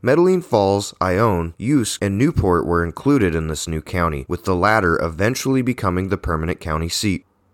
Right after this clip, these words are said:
Pend Oreille was the Evergreen State's last county to be founded. On the twenty-ninth of May, nineteen eleven, Governor Marion E. Hayes led a train tour through the county to be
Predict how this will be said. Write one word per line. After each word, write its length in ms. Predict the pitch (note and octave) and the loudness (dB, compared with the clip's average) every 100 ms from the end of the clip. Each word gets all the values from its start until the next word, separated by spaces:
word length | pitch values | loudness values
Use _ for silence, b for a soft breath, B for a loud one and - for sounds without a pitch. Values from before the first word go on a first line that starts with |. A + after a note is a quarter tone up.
| _ _ | _ _
Pend 280 | - D3 E3+ | 0 2 4
Oreille 320 | D3 G2 B2 | 4 4 4
was 160 | G2+ F2+ | 2 0
the 160 | F2 - | -2 0
Evergreen 400 | A2+ C3 C#3 C#3+ | 0 2 2 0
State's 460 | - A#2 G#2+ - | 0 0 0 -2
last 380 | D2+ F2 G#2 - | 0 0 0 -2
county 340 | - F#2+ F#2 | -2 0 0
to 100 | F2+ | -2
be 100 | F2 | -2
founded. 480 | F2+ F#2 F#2 F2+ D2 - _ _ _ _ _ - | -4 0 0 0 -4 -8 _ _ _ _ _ -4
On 120 | A2+ | -2
the 60 | |
twenty-ninth 600 | G#2+ - C#3 D#3+ C#3 C#3 | -2 0 2 4 2 2
of 140 | G#2+ F2+ | 0 -2
May, 400 | G2+ G#2+ E2 D#2+ | 0 0 0 -2
nineteen 440 | F2 A2 - - A#2 | -2 -2 -2 -2 0
eleven, 460 | G#2 F#2+ E2+ E2+ | 2 0 0 -6
Governor 400 | F2+ G2 F#2 F2+ | -2 -2 0 0
Marion 500 | E2 F2+ A#2 C#3 C#3 | 0 2 4 4 2
E. 220 | - A#2 G#2+ | 0 -2 0
Hayes 480 | G#2+ F#2+ D#2+ D#2+ | 0 0 -2 -6
led 200 | - F2+ | -2 0
a 100 | F2+ | 0
train 380 | E2 - G#2+ C3 | -2 0 2 2
tour 340 | B2 F2+ E2 D#2 | 0 0 2 0
through 260 | - F#2 | 0 0
the 60 | B2 | 2
county 340 | B2 G#2+ G#2+ | 2 2 2
to 140 | A2+ G#2 | 0 -2
be 340 | F#2+ D#2+ E2 | 0 0 -2